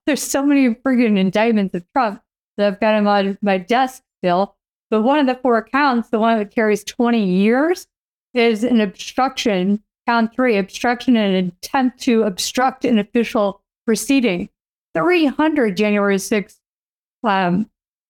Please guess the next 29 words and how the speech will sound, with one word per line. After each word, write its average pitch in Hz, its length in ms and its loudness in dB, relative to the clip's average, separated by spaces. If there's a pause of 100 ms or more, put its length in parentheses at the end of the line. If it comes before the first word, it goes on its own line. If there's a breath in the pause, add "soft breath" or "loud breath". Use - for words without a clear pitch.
(140)
defendants, 214 680 0
including 226 680 0 (300)
Trump, 214 420 0
have 226 160 -2
been 214 180 0
charged 247 420 -2
with 196 180 -2
this, 214 240 0
and 233 100 2
it 233 60 2
was 226 220 0
passed 277 380 -2
in 233 80 4
two 240 160 0
thousand 220 320 0
two 247 260 2
as, 226 160 0
like, 202 140 -2
a 190 160 -4
financial 226 500 0
crimes 277 480 2
thing. 277 360 0 (380)
And 220 120 -4
they're 254 160 0
arguing 233 560 0
it 208 80 0
isn't 220 200 0
applicable 240 680 -2
here. 277 400 0